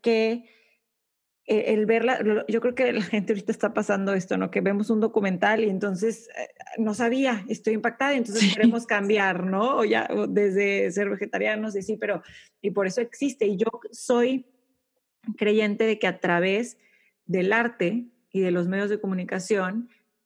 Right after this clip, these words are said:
Speaker 1: es como podemos darnos cuenta y conocer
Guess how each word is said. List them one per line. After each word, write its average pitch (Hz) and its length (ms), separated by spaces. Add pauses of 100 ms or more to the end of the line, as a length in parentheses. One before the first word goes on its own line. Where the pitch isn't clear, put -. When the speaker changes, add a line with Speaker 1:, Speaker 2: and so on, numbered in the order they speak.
(260)
Speaker 1:
es 196 260
como 202 720 (640)
podemos 190 800 (440)
darnos 196 520
cuenta 185 500
y 185 100
conocer 180 840